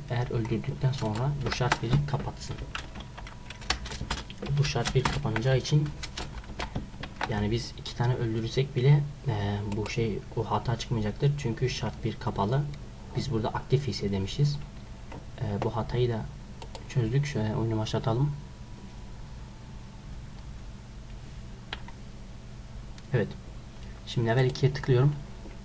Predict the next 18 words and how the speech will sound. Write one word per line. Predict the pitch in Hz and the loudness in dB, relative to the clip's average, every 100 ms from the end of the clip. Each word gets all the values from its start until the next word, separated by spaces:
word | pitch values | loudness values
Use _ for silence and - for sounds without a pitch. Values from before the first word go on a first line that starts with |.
| - | -4
Bakın, | 117 - 143 147 - - - - - 120 | -2 6 8 8 4 -6 -8 -10 -4 -2
e, | 104 | 0
şart | - 117 - | 2 0 2
bir | 139 - | 0 0
kapalı. | 143 113 101 - - - - - - - - - - - - - - | 0 0 -2 -6 -12 -12 -12 -12 -12 -12 -12 -12 -12 -10 -10 -10 -8
Şimdi | - 135 110 98 - - | 0 2 2 0 -6 -6
iki | 143 143 | 2 4
tane | 139 135 | 6 6
öldürelim. | 127 139 135 151 147 - - - - - - - - - - - - - - - - - - - - - - - - - - - - - | 6 4 6 6 4 -6 -12 -12 -10 -10 -12 -10 -12 -12 -12 -10 -10 -10 -12 -12 -12 -10 -10 -10 -10 -10 -10 -12 -12 -12 -12 -12 -8 0
Evet, | 117 - - | 0 0 -8
iki | - | -2
tane | - 139 139 | 8 10 10
öldürdük. | 135 135 170 - - - - - - - - - - | 8 6 2 -2 -10 -12 -12 -12 -12 -12 -12 -10 -2
Gördüğünüz | 123 120 151 | 2 8 10
gibi | 131 110 | 10 6
arkadaşlar | 117 117 104 101 - | 2 0 -2 -2 0
olmadı. | 127 110 101 139 | 2 2 4 4
Çünkü, | 143 123 - | 4 0 4